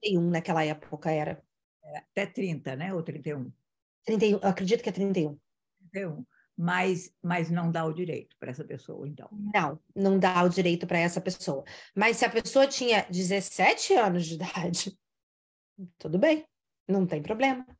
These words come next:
Speaker 1: pode ser, dezessete anos de idade. Então, assim, o, o, a vantagem é que a pessoa, eventualmente, tem uma legalização através disso, certo?
Speaker 2: Claro, do visto de trabalho, ela pode passar pro green card, né?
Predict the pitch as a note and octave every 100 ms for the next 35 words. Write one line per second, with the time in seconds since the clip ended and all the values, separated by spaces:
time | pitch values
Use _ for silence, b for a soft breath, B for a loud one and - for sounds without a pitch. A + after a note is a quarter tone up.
0 | - D3 C#3+ - A#3 - G3+ F3+ F3+ -
1 | E3+ - F3 F3 F#3+ A3+ F3+ E3 B B
2 | B B G#3 F#3 G#3+ G#3 G#3 - G#3 A#3
3 | G#3 F3 - G#3+ G#3 G#3 - G3+ G3 F#3+
4 | F3 - - - - F#3+ F#3 F#3+ F3+ G3
5 | D#4 A#4 F4+ A3 F#3 F#3 G3 - A#3 A#3+
6 | A#3+ D4 C#4+ - F#3 A#3+ E4+ B B B
7 | - G4 A#3+ G3+ A3 G3 F3+ D4 - -
8 | C#4+ A#3+ D4 D#4 B3+ A#3+ C#4 F4+ A#4+ -
9 | A#3+ A#3+ D#3+ - F#3 F#3+ F3 E3+ E3 D3
10 | C3 _ _ - F#3 D4 - _ _ _
11 | _ _ - D#3 G3 G3+ F3+ F#3 F#3 A3+
12 | - A3 G#3+ G#3+ F#3+ F#3 A3 C4+ C5 B4+
13 | - - - - G#3+ G3 F3 E3+ F#3+ G#3+
14 | D#3+ D3+ F#3+